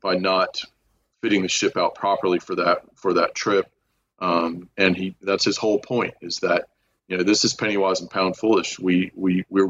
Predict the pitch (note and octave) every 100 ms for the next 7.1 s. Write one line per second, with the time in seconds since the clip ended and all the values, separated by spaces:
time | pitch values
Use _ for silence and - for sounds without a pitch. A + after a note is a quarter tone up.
0 | F2+ G#2 G2+ F#2+ F2+ F2+ G2 A#2 A#2 G#2+
1 | G2 G2 F#2+ F#2 F#2 G2 F2+ F2+ F#2+ G2
2 | G#2 F#2+ F#2 G2+ A2+ G#2+ G2 G#2+ F#2+ F#2
3 | - _ _ _ _ _ F#2+ F2+ F2+ F2+
4 | F2 F#2 - _ - G2+ - _ F#2+ -
5 | G2+ G2 F#2 F#2 F#2+ F#2+ F#2+ F#2 F2+ -
6 | - F2+ - A2+ G#2+ G2+ F#2+ F#2 F#2 E2+